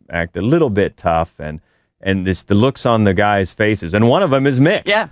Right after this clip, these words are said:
Speaker 1: That's the thing. He
Speaker 2: Yeah.
Speaker 1: doesn't remember. One of them is Mick. That, uh, things, they're gonna see these guys again, and, uh, they don't take too kindly to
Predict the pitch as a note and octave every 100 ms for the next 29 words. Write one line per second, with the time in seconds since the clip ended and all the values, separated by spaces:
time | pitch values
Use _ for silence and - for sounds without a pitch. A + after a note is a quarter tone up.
0 | _ G2+ A2+ A#2+ G#2 F3 B2 F#2+ A#2 A2+
1 | G2 G2 B2+ A2 F2+ A#2 A#2+ G#2+ F#2 F#2
2 | B2 F#2 - E2 F2 - D#2 D#2 A2+ A#2
3 | F#2 F#2+ A2+ C#3+ - C3+ A#2+ G2 F2+ F2
4 | F2 E2+ D#2+ F2 E2 C#2 _ _ _ _
5 | _ E2+ E2+ D#2+ D2 F2+ G#2+ F#2+ G2 -
6 | F2 - F#2+ F#2 E2 D2 C#2+